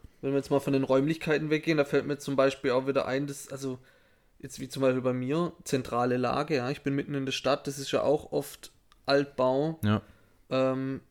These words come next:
Speaker 1: in der Stadt. Und, äh, ich wohne ja im Stuttgarter Westen, da habe ich jetzt zum Beispiel erst gehört, dass es, ich glaub, in Europa sogar die dicht besiedelste, ähm, Ortschaft ist.
Speaker 2: Okay.
Speaker 1: Also wo Menschen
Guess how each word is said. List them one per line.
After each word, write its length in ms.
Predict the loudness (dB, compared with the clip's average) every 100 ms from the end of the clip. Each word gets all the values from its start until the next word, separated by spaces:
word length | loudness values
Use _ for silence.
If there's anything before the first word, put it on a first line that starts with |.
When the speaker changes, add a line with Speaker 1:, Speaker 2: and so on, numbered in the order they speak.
| _ _
Speaker 1:
in 120 | -4 0
der 100 | 0
Stadt. 520 | 0 0 0 -4 -20 _ _ _ _
Und, 300 | -4 -4 -4
äh, 100 | -6
ich 160 | -4 -2
wohne 160 | 0
ja 40 | 0
im 80 | -2
Stuttgarter 480 | -4 -4 0 2
Westen, 380 | 2 0 -2 -4
da 100 | -2
habe 120 | -2
ich 80 | -2
jetzt 160 | -4 -4
zum 100 | 0
Beispiel 280 | 0 -2 -8
erst 180 | -8
gehört, 640 | -8 -8 -8 -2 0 0 0
dass 140 | -2
es, 220 | -4 -6 -16 _ _ _ _ _ _
ich 120 | -2
glaub, 220 | 2 2 2
in 100 | -4
Europa 560 | -2 2 2 2 -2
sogar 360 | -6 -4 -2 -2
die 140 | -4 -8 _ -4
dicht 300 | -4 -4 -8
besiedelste, 1000 | -8 -6 -4 -2 -2 -2 2 2 2 0 -6 _ _ _ _ 0
ähm, 400 | 4 6 4 0
Ortschaft 480 | -4 -2 2 2 0
ist. 340 | -6 -6 -6 -16 _ _ _ _ -6
Speaker 2:
Okay. 240 | 0 2 2
Speaker 1:
Also 140 | 2
wo 40 | 0
Menschen 720 | 0 2 0 0 0 0